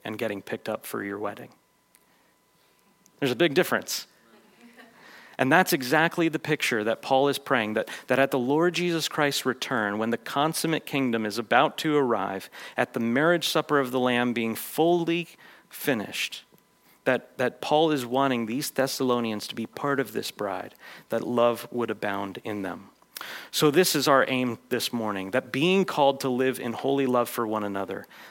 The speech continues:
let us petition God. Let's join Paul in his prayer to remove all bitterness among us from our fellow saints and any despair in the face of suffering.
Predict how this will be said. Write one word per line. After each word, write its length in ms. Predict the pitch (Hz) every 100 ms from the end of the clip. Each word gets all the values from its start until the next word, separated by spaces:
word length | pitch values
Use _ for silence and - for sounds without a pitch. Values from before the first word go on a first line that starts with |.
| -
let 220 | 131 139
us 200 | 160 147
petition 640 | - - - 143 - 123
God. 240 | 113 104 123
Let's 280 | 151 151
join 500 | - 120 151 160 165
Paul 360 | 156 - 117 113
in 140 | 113
his 160 | 113 107
prayer 380 | - 107 95 - - - - -
to 140 | 147
remove 400 | 135 139 151 117 -
all 240 | - 147 170
bitterness 600 | 139 120 113 104 - - - - - _ -
among 340 | 127 127 127
us 240 | 107 98 -
from 240 | 135 123
our 120 | 117
fellow 340 | - 135 135 135
saints 520 | - 113 98 - - - - _
and 400 | 131 139 143 135 -
any 260 | 123 127 131
despair 540 | 117 - - 107 101
in 120 | 98
the 80 | 101
face 320 | - 101 90
of 80 | 101
suffering. 460 | - 110 - 117